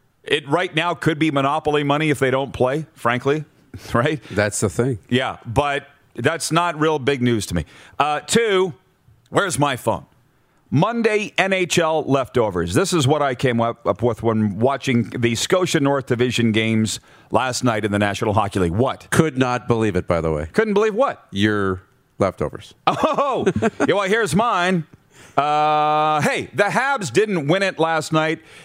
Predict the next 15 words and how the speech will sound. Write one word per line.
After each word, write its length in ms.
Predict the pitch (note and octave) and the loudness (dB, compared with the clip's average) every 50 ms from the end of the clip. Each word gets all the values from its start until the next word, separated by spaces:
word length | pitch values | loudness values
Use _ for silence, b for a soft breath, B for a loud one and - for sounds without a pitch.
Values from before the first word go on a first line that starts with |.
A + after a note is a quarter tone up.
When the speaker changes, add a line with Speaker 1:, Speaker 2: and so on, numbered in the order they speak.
| B B _ | B B _
Speaker 1:
in 380 | D#3+ E3+ E3 E3 D#3+ D#3+ D#3+ - - | 0 0 2 0 0 0 0 0 -2
Winnipeg. 680 | - C#3 D#3+ F3+ F#3+ D#3 - D#3+ F3 F#3 F#3+ - - B2 | 0 0 0 0 0 0 0 0 0 0 -2 -6 -2 0
The 120 | D3+ E3 | 0 0
Jets 540 | C#3 A2+ - D3 E3+ G3 F#3 - - - - _ _ | 0 -2 0 0 0 0 -2 -4 -8 -10 -10 _ _
lost 500 | - A2 C3+ D3 C#3+ B2 - - - - | 0 0 0 0 0 -4 -6 -8 -8 -10
it, 220 | D#2 - - - _ _ _ _ _ _ _ _ _ _ _ _ _ _ _ _ _ _ _ _ _ _ _ _ _ _ | -12 -12 -16 -20 _ _ _ _ _ _ _ _ _ _ _ _ _ _ _ _ _ _ _ _ _ _ _ _ _ _
which 200 | B2 C#3+ B2 B2 | 0 0 0 2
moves 300 | C#3 D3 D3+ D3+ B2 - | 2 2 2 2 0 0
to 60 | B2 | 0
my 100 | B2+ A#2+ | 0 0
second 380 | A2 - - C#3+ B2+ - A#2+ A2+ | 2 0 0 0 0 -2 2 2
leftover. 420 | A2 A2 G#2 - A2 A2 G#2+ C3+ | 2 2 2 0 0 0 0 0
Connor 320 | B2+ - D#3 E3+ F3 E3 C#3+ | 0 0 -2 0 0 0 0
Hellebuyck 440 | C3+ D3+ D3 C3 A#2 A#2+ C3 - - | 0 0 0 0 0 -2 -4 -4 -6
suing 480 | - - G3 F3 E3 D#3 D#3 D#3 C3+ | -2 0 0 2 2 0 0 -2 -4